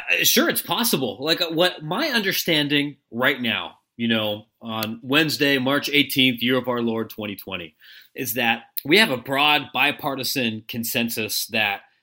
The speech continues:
this current system is pretty screwed up. But I don't think we have a broad bipartisan, um, system of, of true believers in, in Congress where they see this as a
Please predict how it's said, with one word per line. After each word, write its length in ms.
this 260
current 300
system 360
is 100
pretty 240
screwed 320
up. 240
But 100
I 180
don't 260
think 180
we 100
have 100
a 60
broad 460
bipartisan, 840
um, 400
system 400
of, 240
of 340
true 280
believers 800
in, 180
in 140
Congress 520
where 100
they 160
see 260
this 220
as 280
a 320